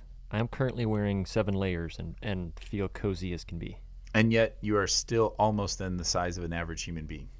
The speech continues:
Speaker 1: Almost.
Speaker 2: Width-wise.
Speaker 1: That's why, that's why I wear all the layers, so that I
Speaker 2: Yeah.
Speaker 1: can look normal.
Speaker 2: <laughs> That does. I didn't notice you were wearing layers today. So that just tells, goes to show
Speaker 1: See?
Speaker 2: you, you're, you're, uh,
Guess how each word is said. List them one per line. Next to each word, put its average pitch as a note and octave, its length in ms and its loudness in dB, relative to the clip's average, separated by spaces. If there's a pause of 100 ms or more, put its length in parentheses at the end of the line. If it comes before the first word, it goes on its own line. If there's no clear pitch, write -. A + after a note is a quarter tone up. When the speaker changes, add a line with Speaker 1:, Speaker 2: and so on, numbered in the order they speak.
(320)
Speaker 1:
Almost. A#2 360 2
Speaker 2:
Width-wise. E2+ 460 -6 (200)
Speaker 1:
That's - 180 -6
why, G2+ 500 0
that's - 200 -6
why G#2 140 0
I G#2 40 0
wear A2 220 -2
all A#2 80 0
the A2+ 60 -2
layers, A2 560 -4
so - 80 -8
that F#2+ 60 -4
I F#2 40 -4
Speaker 2:
Yeah. F2+ 60 -4
Speaker 1:
can F#2+ 200 -4
look - 260 -4 (340)
normal. F2 420 0 (160)
Speaker 2:
<laughs> - 140 -14
That C3 340 8
does. A#2+ 280 4 (540)
I B2+ 60 10
didn't D3 200 6
notice D#3+ 240 6
you E3 80 8
were D#3+ 80 8
wearing A3 280 8
layers A2+ 280 6
today. E2 320 -2 (380)
So G#2+ 420 6 (360)
that A#2 200 6
just A#2 160 0
tells, A#2+ 260 -2
goes A2 200 0
to A2 60 -6
show A#2+ 160 -2
Speaker 1:
See? G2 100 -2
Speaker 2:
you, - 160 -4 (1160)
you're, A2 320 0 (320)
you're, G#2 440 4
uh, F2+ 260 0